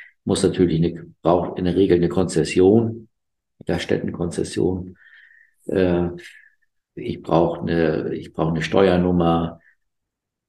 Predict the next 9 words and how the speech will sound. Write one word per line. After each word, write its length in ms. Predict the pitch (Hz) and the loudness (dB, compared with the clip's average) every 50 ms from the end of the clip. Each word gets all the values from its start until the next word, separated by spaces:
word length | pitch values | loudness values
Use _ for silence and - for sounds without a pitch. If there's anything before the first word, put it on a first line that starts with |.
| _ _ | _ _
Äh, 420 | - 78 76 76 73 - - - 85 | -2 0 2 2 2 0 -2 -2 -4
ich 140 | - - - | -6 -6 -4
muss 220 | 113 110 - - | -4 -4 -2 0
sehen, 260 | 110 98 101 101 98 95 | 2 4 4 4 2 0
dass 160 | 87 80 - | 0 0 0
ich, 380 | 90 87 82 - - - - - | -2 -2 -4 -6 -14 -16 -8 -4
dass 200 | 80 78 - - | -4 -2 -2 -2
ich, 320 | - - - - - - | -6 -6 -8 -8 -8 -6
äh, 300 | - 78 80 80 - - | -2 0 0 0 0 -2